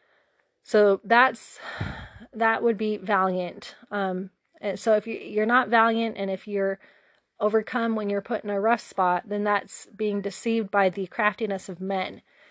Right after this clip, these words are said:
So that would be the terrestrial kingdom. That, that is what the world is turning into. It's turning into a terrestrial kingdom. Some people call it five D. And now this is the end of the vision which we saw of the terrestrial that the Lord commanded us to write while we were yet in the Spirit. And again we saw the glory of the telestial.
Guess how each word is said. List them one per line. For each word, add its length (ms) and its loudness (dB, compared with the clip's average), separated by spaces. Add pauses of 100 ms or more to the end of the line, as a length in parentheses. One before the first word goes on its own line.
(160)
So 140 -2
that 240 4
would 100 2
be 120 0
the 100 2
terrestrial 640 2
kingdom. 380 -4
That, 400 0
that 160 6
is 180 4
what 280 4 (520)
the 80 -4
world 300 2
is 160 0 (100)
turning 320 -2
into. 340 -2
It's 140 -6
turning 300 0
into 240 -2
a 40 0
terrestrial 600 2
kingdom. 420 -4
Some 200 0
people 260 -2
call 220 0
it 120 -4
five 380 -4
D. 260 -8 (1300)
And 140 4
now 160 8
this 220 6
is 120 0
the 180 0
end 160 4
of 80 0
the 60 -4
vision 280 2
which 180 -6
we 100 0
saw 180 2
of 80 2
the 80 -4
terrestrial 840 0
that 160 -2
the 60 -4
Lord 220 2
commanded 360 0
us 140 2
to 100 -8
write 240 4
while 120 2
we 80 0
were 120 0
yet 200 0
in 60 -8
the 100 -6
Spirit. 400 -2
And 120 -4
again 260 4
we 100 0
saw 220 4
the 100 0
glory 280 4
of 120 2
the 80 -2
telestial. 920 -2